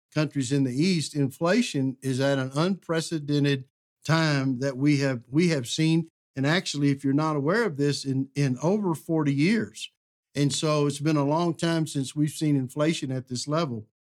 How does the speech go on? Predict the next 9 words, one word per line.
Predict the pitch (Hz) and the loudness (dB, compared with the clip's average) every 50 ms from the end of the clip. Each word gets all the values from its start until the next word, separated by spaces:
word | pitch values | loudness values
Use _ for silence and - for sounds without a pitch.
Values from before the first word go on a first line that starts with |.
| _ _ _ _ _ _ - | _ _ _ _ _ _ 2
But | 156 156 143 | 2 2 2
I | 143 156 | 2 0
wanna, | 165 185 214 214 185 | 2 2 2 2 0
I | 135 151 | 0 -2
wanna | 151 185 202 190 | -2 0 -2 -2
talk | - - 190 175 - - | -2 -4 -4 -4 -4 -4
about | 151 156 156 151 139 117 135 | -4 -4 -4 -4 -4 -2 0
why. | 156 170 175 156 123 110 104 - _ _ _ _ _ _ _ _ - | 0 0 2 0 -2 -4 -8 -12 _ _ _ _ _ _ _ _ 0
Because | 143 147 147 - 175 170 165 147 120 | 0 0 2 2 2 2 2 2 -2